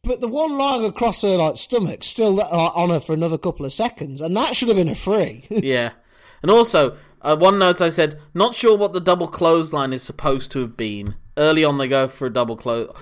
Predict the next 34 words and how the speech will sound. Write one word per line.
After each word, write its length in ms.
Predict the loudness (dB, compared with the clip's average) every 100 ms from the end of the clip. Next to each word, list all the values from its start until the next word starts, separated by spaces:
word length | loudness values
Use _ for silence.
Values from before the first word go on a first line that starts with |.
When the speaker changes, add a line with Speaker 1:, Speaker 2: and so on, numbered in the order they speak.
| 4
Speaker 2:
oh, 120 | 6
no, 260 | 8 6 4
I 80 | -2
think 180 | -2 -4
she 240 | -2 0
does 160 | 2 2
a 40 |
double 200 | 0 -2
clothesline. 460 | -4 -4 -2 -4 -2
One 100 | -2
of 60 |
them 100 | 0
goes 220 | 0 0 -2
to 40 |
the 60 | -2
ground, 240 | 0 0
and 80 | 0
one 120 | -8
of 40 |
them 80 | -8
just 160 | -10 -12
sort 160 | -12
of 40 | -12
stands 440 | -8 -6 -6 -12
there. 260 | -12 -12 -14 _ -12
Speaker 1:
Yeah. 380 | -6 -6 -6 -10 _ _ -16
Speaker 2:
It's 200 | -8 -2
so 280 | 2 2 2
f-, 120 | -6 _ -20
weird 720 | -8 -4 0 -2 -4 -8 _ _ _
growing 360 | -2 0 0 -2
up 180 | -4 -6
on 240 | -8 -10
just 240 | -10 -12